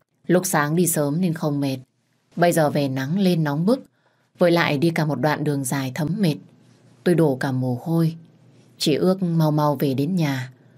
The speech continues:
lấy nước rửa mặt cho mát mẻ. Thế nhưng vừa bước chân về đến cổng, thì bất ngờ gặp ngay bà Hai đang đứng ngay cổng, nói chuyện gì đó với con Sen. Nhìn thấy tôi với dì Lành, bà Hai tỏ ngay thái độ, bà lớn giọng:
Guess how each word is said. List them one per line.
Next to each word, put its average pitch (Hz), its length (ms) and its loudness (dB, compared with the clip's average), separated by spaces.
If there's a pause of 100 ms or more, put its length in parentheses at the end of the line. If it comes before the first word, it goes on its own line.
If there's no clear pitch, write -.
(120)
lấy 175 140 2
nước 277 220 0
rửa 151 180 0
mặt 135 220 -4
cho 185 140 -2
mát 196 200 -2
mẻ. 143 280 0 (1000)
Thế 185 140 4
nhưng 151 280 2
vừa 139 140 0
bước 180 200 -2
chân 156 220 0
về 139 120 -2
đến 143 200 -2
cổng, 143 260 0 (680)
thì 151 160 2
bất 185 200 -2
ngờ 139 340 -2 (320)
gặp 175 200 0
ngay 190 220 4
bà 143 180 2
Hai 180 300 0
đang 180 160 2
đứng 175 220 0
ngay 214 140 0
cổng, 160 240 0 (440)
nói 160 220 2
chuyện 147 260 0
gì 147 180 -2
đó 143 280 -2
với 240 80 -2
con 165 200 -2
Sen. 151 340 -2 (720)
Nhìn 170 240 2
thấy 220 180 2
tôi 208 180 4
với 254 120 0
dì 147 180 0
Lành, 139 260 0 (480)
bà 165 160 4
Hai 220 200 2
tỏ 160 240 2
ngay 190 240 0
thái 202 160 -2
độ, 147 280 2 (520)
bà 156 240 0
lớn 139 260 -4
giọng: 139 260 -4